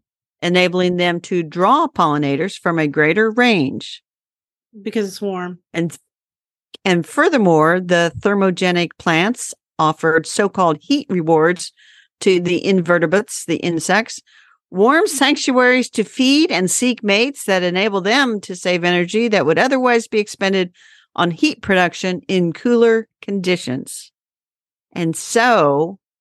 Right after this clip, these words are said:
Speaker 1: thermogene-, thermogenic plants in the garden,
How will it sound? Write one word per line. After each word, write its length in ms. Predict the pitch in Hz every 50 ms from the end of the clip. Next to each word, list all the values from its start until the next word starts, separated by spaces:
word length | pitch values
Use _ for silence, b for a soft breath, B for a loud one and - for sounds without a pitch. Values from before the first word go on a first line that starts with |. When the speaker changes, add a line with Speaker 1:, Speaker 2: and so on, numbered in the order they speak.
| _ _ _ _ _ _ _ _ -
Speaker 1:
thermogene-, 840 | - 233 240 240 240 233 - - 220 220 214 214 208 202 208 208 - _ - - _ _ -
thermogenic 920 | 220 226 240 247 254 247 247 220 180 - - 190 202 208 214 214 202 - - _
plants 520 | - - 202 190 180 180 185 185 - - - _ -
in 280 | - 180 190 196 190 185
the 80 | 180
garden, 540 | 165 180 185 180 185 202 202 226 254 269 262